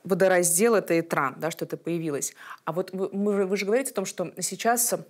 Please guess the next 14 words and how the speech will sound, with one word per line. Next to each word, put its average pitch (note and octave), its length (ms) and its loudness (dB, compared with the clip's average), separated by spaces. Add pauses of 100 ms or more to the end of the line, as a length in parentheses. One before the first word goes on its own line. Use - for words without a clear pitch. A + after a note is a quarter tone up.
(120)
дорабатывается, D#3+ 1040 0
прорабатывается, D#3 840 -2
улучшается. F3 640 -4
У - 20 -2
вас F#3 140 -2
нет D4 140 -2
ощущения B3+ 520 0
некого G#3 480 2 (160)
заигрывания F#3+ 680 0
с - 80 -8
технологиями E3 840 -10
в - 20 -20
последнее D3+ 500 -8
время? D3 420 -12